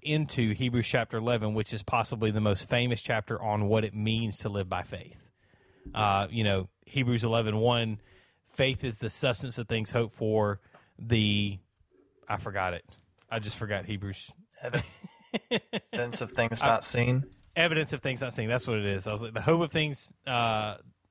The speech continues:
Speaker 1: the, the confidence of things hoped for, the evidence of things not seen." And so that leads into what it means to live by faith. You know, study your Bible,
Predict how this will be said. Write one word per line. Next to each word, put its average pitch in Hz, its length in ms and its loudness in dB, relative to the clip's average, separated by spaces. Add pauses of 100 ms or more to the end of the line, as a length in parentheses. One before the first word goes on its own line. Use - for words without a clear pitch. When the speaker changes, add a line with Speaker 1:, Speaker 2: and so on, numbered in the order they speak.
(280)
Speaker 1:
the, 120 340 0
the 113 120 0
confidence 165 400 2
of 147 100 -12
things 139 180 -6
hoped 131 240 -2
for, 120 200 0
the 110 160 -4
evidence 120 300 -2
of 107 80 -14
things 110 220 -4
not 98 140 -6
seen." 104 240 -6 (560)
And 127 160 0
so 120 460 2 (1040)
that 139 320 2
leads 147 340 0
into 131 640 2
what 127 280 4
it 113 100 -8
means 123 320 -2
to 117 80 -4
live 107 200 -4
by 95 140 -2
faith. - 380 -8 (560)
You 131 120 2
know, 117 240 6 (920)
study 160 560 2
your 156 200 0
Bible, 117 500 0